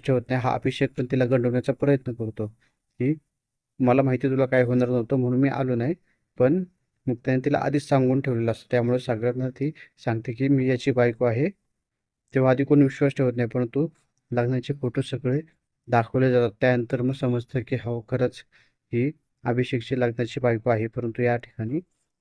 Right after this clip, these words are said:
या कोमलला मात्र खूप मोठा धक्का बसताना दिसतोय. अनुजा तिची माफी मागते आणि सगळ्यांची माफी मागते आणि तिथून निघून जाताना दिसते, परंतु अभिषेकला मात्र या ठिकाणी सागरने पोलिस बोलवलेले असतात,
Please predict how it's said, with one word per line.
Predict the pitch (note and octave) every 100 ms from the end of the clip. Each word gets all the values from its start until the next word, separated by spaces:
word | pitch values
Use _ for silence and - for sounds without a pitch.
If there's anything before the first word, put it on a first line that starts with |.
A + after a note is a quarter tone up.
| -
या | B2
कोमलला | - B2 A#2+ B2
मात्र | B2 A#2+ B2+
खूप | - B2 -
मोठा | A#2+ B2+ B2
धक्का | A2 - B2+
बसताना | A#2+ - B2 B2+
दिसतोय. | C3 - - D3 G3 _ _ _ _
अनुजा | A2+ A#2+ A#2+ B2+
तिची | B2+ B2+
माफी | B2+ A2+ A2+
मागते | B2+ A#2+ -
आणि | B2 C3
सगळ्यांची | - B2+ B2 C#3
माफी | B2 A#2+
मागते | A#2+ A2+ - C#3+ G3+ _ _ _ _ _ _ _ _ _
आणि | B2+ A#2+ C#3+ C#3
तिथून | B2 C#3 E3 _ _ -
निघून | C3 B2 C3+
जाताना | B2 A#2 C3
दिसते, | A#2+ -
परंतु | A#2 A#2+ -
अभिषेकला | B2 B2+ B2 B2+ B2+
मात्र | B2+ B2
या | B2+
ठिकाणी | A#2+ A2+ B2 E3 F3+ _ _ _ _ _ _ -
सागरने | A#2+ A2+ B2 B2+
पोलिस | C3+ B2+ B2
बोलवलेले | C#3 B2+ B2+ A#2+
असतात, | A#2 -